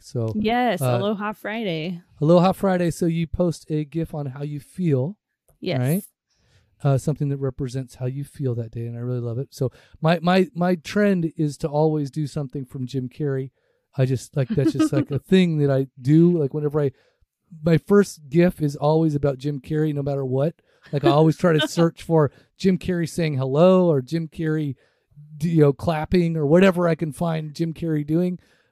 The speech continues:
Speaker 1: Uh, I will use that. It just,
Speaker 2: Is
Speaker 1: it,
Speaker 2: he
Speaker 1: it
Speaker 2: like your
Speaker 1: just
Speaker 2: s-, is he like your spirit human?
Speaker 1: Uh, he's kind of my spirit human. Do you, can you tell or not? Right? It's, I kinda have, like, a, you know, and then here's the other thing. I, I, I don't care what you fucking say.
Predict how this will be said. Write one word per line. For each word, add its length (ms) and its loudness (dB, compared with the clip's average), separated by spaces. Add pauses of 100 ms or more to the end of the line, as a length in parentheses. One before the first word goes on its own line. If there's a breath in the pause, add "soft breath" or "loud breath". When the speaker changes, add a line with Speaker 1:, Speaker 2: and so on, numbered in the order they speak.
(280)
Speaker 1:
Uh, 240 0
I 100 -4
will 120 -2
use 260 -6
that. 240 -12
It 120 -6
just, 200 -12
Speaker 2:
Is 80 -6
Speaker 1:
it, 80 -4
Speaker 2:
he 80 -2
Speaker 1:
it 60 -4
Speaker 2:
like 200 -6
your 120 -2
Speaker 1:
just 260 -12
Speaker 2:
s-, 80 -6
is 140 -10
he 140 -4
like 200 -6
your 120 -4
spirit 1000 -10
human? 540 -6 (640)
Speaker 1:
Uh, 60 2
he's 280 4 (260)
kind 180 -4
of 60 -4
my 80 2
spirit 400 -4
human. 320 0
Do 120 -4
you, 220 -2
can 240 6
you 60 4
tell 360 4
or 120 4
not? 320 0 (160)
Right? 240 4
It's, 180 4
I 120 -2
kinda 420 -2
have, 340 0
like, 240 2
a, 160 4 (440)
you 100 4
know, 100 8
and 180 4
then 180 2 (200)
here's 180 2
the 80 -2
other 160 2
thing. 260 -2 (320)
I, 120 4
I, 300 2
I 40 8
don't 120 4
care 180 6
what 200 6
you 120 4
fucking 360 -6
say. 360 0